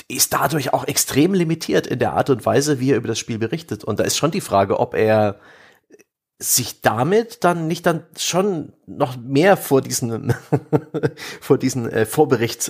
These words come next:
äh, Erstattungs-, äh, äh, Marketing-,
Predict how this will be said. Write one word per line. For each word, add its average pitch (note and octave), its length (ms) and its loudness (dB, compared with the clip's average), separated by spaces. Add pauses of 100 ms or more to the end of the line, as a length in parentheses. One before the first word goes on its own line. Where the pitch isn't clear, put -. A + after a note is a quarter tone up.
äh, A2 220 2
Erstattungs-, G#2+ 680 -4
äh, G2+ 400 0 (340)
äh, A2 320 0
Marketing-, G#2+ 800 0